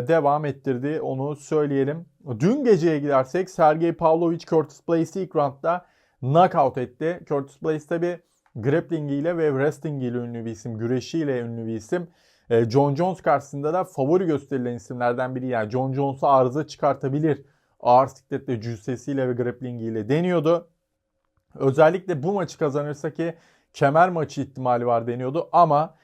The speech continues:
Sergey Pavlovich'e, e, knockout olarak kaybetti. Pavlovich de bu maçtan sonra kemer maçı istediğini söyledi ve John Jones'a karşılaşmak istediğini dile getirdi. Bakalım neler olacak, onu da göreceğiz. Pavlovich maçtan sonra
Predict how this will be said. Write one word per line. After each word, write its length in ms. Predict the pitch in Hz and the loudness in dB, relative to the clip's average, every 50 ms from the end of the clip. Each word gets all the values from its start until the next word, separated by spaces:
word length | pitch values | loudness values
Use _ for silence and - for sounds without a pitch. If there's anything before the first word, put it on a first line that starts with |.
| _ _ | _ _
Sergey 500 | _ - - 180 160 160 156 147 156 151 | _ -2 4 6 6 6 6 4 2 -2
Pavlovich'e, 840 | 143 147 165 165 160 156 147 143 131 123 - - 156 156 160 156 - _ _ _ _ _ _ - | -2 0 0 2 2 2 2 0 0 -2 -2 -4 -4 -4 -4 -4 -8 _ _ _ _ _ _ -2
e, 260 | 117 113 113 113 117 | -2 0 0 0 0
knockout 460 | 117 139 160 156 - 151 135 131 - | 0 0 -2 0 2 2 0 2 0
olarak 320 | 143 135 135 127 127 123 - | -2 -2 0 -2 -2 -2 0
kaybetti. 440 | 139 131 127 123 127 127 - - 156 | 0 0 0 0 -2 -4 -6 -8 -10
Pavlovich 640 | - - - 165 165 175 196 214 220 185 - - | -8 2 6 8 8 8 8 4 4 2 -2 -2
de 100 | - 165 | -4 -2
bu 80 | 147 143 | -2 -2
maçtan 360 | 143 139 135 131 - 139 135 | -4 -4 -6 -4 -6 -6 -6
sonra 300 | 131 - 147 143 160 160 | -6 -6 -8 -8 -8 -8
kemer 360 | - - 151 139 147 160 170 | -6 -4 -4 0 2 2 0
maçı 300 | 165 147 143 131 135 - | 0 -2 -8 -10 -10 -12
istediğini 420 | 135 131 - - 131 123 123 127 117 | -14 -10 -8 -8 -8 -6 -8 -10 -10
söyledi 320 | - - 127 135 147 160 | -6 -4 -4 -4 -2 -2
ve 120 | 160 143 110 | -2 -2 0
John 200 | 135 135 131 135 | 0 0 0 0
Jones'a 360 | 131 143 151 156 147 - 143 | -2 -4 -4 -6 -6 -8 -6
karşılaşmak 640 | - 135 123 113 - - 123 110 - - 127 113 - | -4 -2 -4 -2 -4 -6 -6 -6 -6 -10 -12 -12 -12
istediğini 580 | - - _ 143 123 117 123 131 143 156 165 165 _ _ _ _ _ _ _ _ _ _ _ _ 117 | -16 -8 _ -4 -4 -2 -4 -4 -4 -6 -8 -10 _ _ _ _ _ _ _ _ _ _ _ _ -2
dile 260 | 127 170 180 185 185 | 0 2 4 4 2
getirdi. 640 | 180 160 156 180 165 170 180 165 156 156 165 175 160 | 2 2 2 2 2 2 -2 -2 -2 -2 -4 -2 0
Bakalım 520 | 151 147 135 - 165 156 170 170 170 160 143 | 0 0 2 0 0 0 0 -2 -4 -6 -4
neler 240 | 135 139 156 160 | 0 2 2 4
olacak, 440 | 147 143 131 127 120 139 156 165 165 | 4 2 0 0 0 0 -2 -2 -4
onu 260 | - 139 135 139 139 | -6 -6 -4 -2 0
da 100 | 139 156 | 0 0
göreceğiz. 560 | 165 143 117 131 135 135 139 147 139 120 131 - | 0 0 0 0 0 0 0 0 0 0 -2 -2
Pavlovich 500 | - 147 151 160 180 190 190 180 - - | 0 0 0 2 2 0 -2 -2 -2 -2
maçtan 380 | 175 165 160 - - 185 185 | -2 -2 -2 -4 -6 -6 -6
sonra 440 | 175 - - 175 175 185 196 202 - | -6 -6 -8 -6 -4 -6 -6 -6 -10